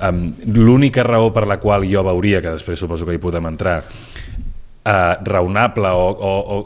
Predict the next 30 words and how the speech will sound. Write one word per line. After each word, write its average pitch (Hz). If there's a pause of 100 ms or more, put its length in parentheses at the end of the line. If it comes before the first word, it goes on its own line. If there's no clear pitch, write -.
o 107
que 107
veuria 113
comprensible 113
dins 113
de 110
la 104
mentalitat 101
del 101
P 98
S 90
C 107
avançar 87
ara 98
les 87
eleccions 87
tan 95
aviat 87
en 87
la 85
legislatura 90
és 117
perquè 90
ells 87
calculen 87
que 85
ni 82
Junts 90
ni 82
Esquerra 87